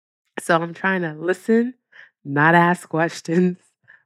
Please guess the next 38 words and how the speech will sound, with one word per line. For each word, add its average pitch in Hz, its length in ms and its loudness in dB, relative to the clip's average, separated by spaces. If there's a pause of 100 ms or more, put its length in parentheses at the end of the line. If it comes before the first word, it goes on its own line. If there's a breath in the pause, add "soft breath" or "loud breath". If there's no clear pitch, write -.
but - 160 -16
be 190 140 2
curious 196 540 4
in 165 60 -12
my 151 140 -2
own 180 280 -4
mind 165 360 -8
and 147 160 -10
stay 170 480 -6 (140)
on 131 340 -4
task. - 480 -8 (300 soft breath)
Stay - 400 0
in 165 240 -4
the 151 100 -4
story, 139 340 -2
Nikisha. 127 640 -6
Don't 139 340 -2 (460)
lose 139 360 -2
the 135 100 -10
connection. 131 760 -6 (520)
This 202 280 2
is 202 120 -12
what 170 100 -6
I'm 151 160 -4
doing. 139 380 -12 (500 loud breath)
So 190 160 -4
the 202 160 0
other 214 160 -4
day 170 160 -4
I 165 80 -6
was 160 240 -10 (220)
listening 180 380 -8
to - 120 -18
her 135 320 -14 (400)
and 156 140 -10
just 165 180 -12
hearing 165 380 -8
her, 131 340 -16